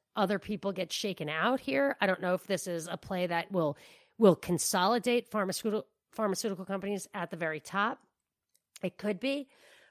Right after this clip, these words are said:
but I had a kind of bigger picture theory about what was gonna happen in the drug world anyway. And it started with when I, uh,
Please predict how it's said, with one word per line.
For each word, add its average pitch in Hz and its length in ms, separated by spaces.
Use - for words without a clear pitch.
but 214 300
I 214 100
had 233 260
a 254 60
kind 220 240
of 165 180
bigger 233 260
picture 196 400
theory 165 720
about 185 540
what 247 420
was 208 200
gonna 190 220
happen 220 400
in 160 140
the 151 100
drug 175 460
world 190 420
anyway. 240 600
And 185 140
it 190 140
started 247 640
with 175 580
when 190 260
I, 185 720
uh, 160 540